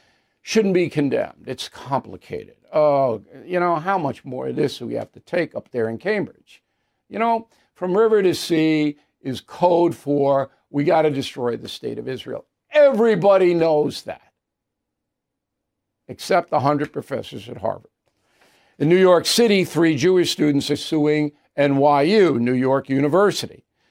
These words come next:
because they say that there's anti-Semitism on campus and it is threatening them individually. So the lawsuit was filed by Bella Engber, Sabrina Maslavi, and Saul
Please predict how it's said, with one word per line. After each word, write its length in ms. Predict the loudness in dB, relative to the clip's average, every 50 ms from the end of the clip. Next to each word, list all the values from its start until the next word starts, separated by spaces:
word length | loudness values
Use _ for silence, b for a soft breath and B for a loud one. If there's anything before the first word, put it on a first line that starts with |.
| _ _ _ _ -6
because 320 | -4 0 0 0 0 2
they 140 | 0 0 0
say 460 | 2 2 2 4 4 4 4 4 4
that 200 | 2 2 0 0
there's 220 | -2 -4 -4 -4
anti-Semitism 960 | -2 -2 -2 -2 -2 -2 -4 -4 -2 -2 -2 -2 -2 -4 -4 -6 -4 -4 -6 -4
on 260 | -4 -4 -4 -4 -6
campus 540 | -6 -4 -2 -2 -2 -2 -2 -4 -6 -6 -10 b b b b b
and 220 | -2 0 0 0
it 80 | 2 0
is 280 | 0 0 -2 -4 -8
threatening 920 | -12 -8 -2 0 2 2 2 0 -2 -2 -2 0 0 2 2 0 0 0 2
them 460 | 4 4 4 4 2 0 -6 -12 _ _ _ _ -6
individually. 800 | -4 -2 0 0 4 6 6 6 4 2 -2 -4 -6 -12 -18 -20 _ _ _ _ _ _ _ _ _ _
So 160 | -8 -6 -4
the 60 | -2
lawsuit 540 | 2 4 4 4 4 4 2 2 2 2 0
was 140 | 0 -4 -4
filed 420 | -2 0 2 4 4 4 4 4
by 400 | 2 2 2 4 2 2 0 -2 -4 -4
Bella 500 | 0 2 4 4 4 4 4 2 0 -2 -2
Engber, 540 | 0 0 0 2 2 2 2 2 2 0 -2 -6 _ _ _ _ _
Sabrina 720 | -10 -6 -6 -2 0 2 2 2 4 4 2 2 2 0 0
Maslavi, 840 | 0 0 0 0 0 0 0 2 2 2 2 2 2 2 2 2 0
and 220 | -2 -2 -2 -4
Saul 720 | -6 -6 -2 0 2 4 4 4 4 4 2 2 0